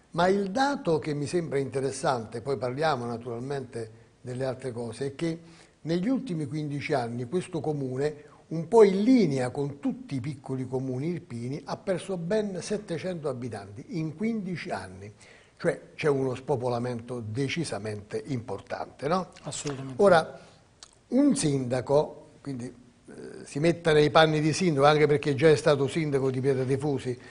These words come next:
Speaker 1: dal, se ricordo bene, duemilatré, in quell'epoca lì più o meno,
Speaker 2: duemilasette, sì, sì.
Speaker 1: duemilatré. Eh, ma un sindaco, no? In un piccolo comune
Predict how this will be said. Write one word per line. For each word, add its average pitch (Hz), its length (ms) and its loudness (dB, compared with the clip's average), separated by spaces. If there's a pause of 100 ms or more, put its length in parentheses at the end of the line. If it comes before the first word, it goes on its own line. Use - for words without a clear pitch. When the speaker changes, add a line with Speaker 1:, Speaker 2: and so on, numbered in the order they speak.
(300)
Speaker 1:
dal, 139 440 2
se 160 140 -2
ricordo 143 380 2
bene, 147 240 4
duemilatré, 147 1000 2
in 147 160 -2
quell'epoca 151 520 8
lì 156 140 4
più 147 140 0
o 139 60 6
meno, 127 180 0
Speaker 2:
duemilasette, 131 120 -8
sì, - 80 -14
sì. - 40 -14
Speaker 1:
duemilatré. 139 600 2 (640)
Eh, - 220 -4 (540)
ma 175 240 -4
un 262 240 4
sindaco, 117 520 -4
no? 170 280 -2 (680)
In 170 120 0
un 190 220 -2
piccolo 175 480 2
comune 180 720 0